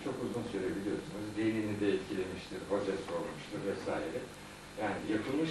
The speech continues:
bir devrimi inkar etmesi düşünülemez. Ama yani, e, bu devrimin, e,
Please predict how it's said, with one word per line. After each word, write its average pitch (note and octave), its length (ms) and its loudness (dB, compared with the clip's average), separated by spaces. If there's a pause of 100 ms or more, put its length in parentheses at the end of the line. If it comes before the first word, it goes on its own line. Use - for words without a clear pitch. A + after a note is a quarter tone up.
(120)
bir G#2 120 4
devrimi G2 440 6 (540)
inkar A#2+ 400 4
etmesi - 340 -2 (100)
düşünülemez. C3 680 0 (640)
Ama - 320 4 (440)
yani, - 220 2 (600)
e, G#2 40 -2 (760)
bu A#2+ 80 -2 (240)
devrimin, A2 500 2 (420)
e, - 60 8